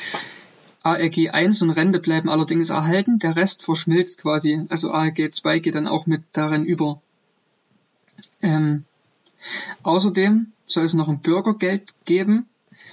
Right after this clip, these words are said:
was für die Unterkunft und für soziale Notlagen gedacht ist und noch eine Elternrente.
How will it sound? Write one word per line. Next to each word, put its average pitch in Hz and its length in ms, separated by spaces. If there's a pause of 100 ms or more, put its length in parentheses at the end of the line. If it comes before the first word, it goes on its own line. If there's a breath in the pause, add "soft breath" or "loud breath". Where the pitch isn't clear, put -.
(200 loud breath)
was 156 380
für - 180
die 151 140
Unterkunft 196 680
und 160 140
für 160 120
soziale 151 400
Notlagen 196 540
gedacht 190 340
ist 196 120
und 175 180
noch 160 120
eine 165 160
Elternrente. 151 720